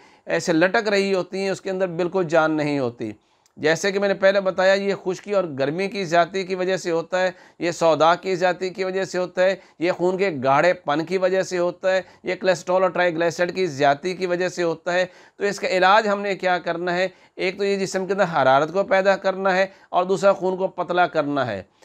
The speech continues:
तो इसके लिए हम जो दवाएं देते हैं, दरअसल वो खून को पतला करती हैं, खुश्की को ख़त्म करती हैं,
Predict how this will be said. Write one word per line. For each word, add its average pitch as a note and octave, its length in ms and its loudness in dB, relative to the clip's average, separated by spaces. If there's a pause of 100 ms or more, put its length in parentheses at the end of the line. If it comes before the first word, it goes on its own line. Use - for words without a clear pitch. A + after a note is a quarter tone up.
(200)
तो B2+ 80 -10
इसके G3 320 -2
लिए G3+ 120 2
हम F#3+ 180 0
जो F#3+ 140 -2
दवाएं D#3 440 2
देते F#3 280 -2
हैं, F#3 160 -2 (240)
दरअसल G3 380 -2
वो F#3+ 140 -4
खून F#3 220 -2
को F#3 140 -2
पतला F3 380 0
करती F#3 400 -4
हैं, G3 200 -2 (240)
खुश्की - 360 -4
को F#3 160 0
ख़त्म G3+ 380 2
करती F#3+ 320 -4
हैं, G3 180 -2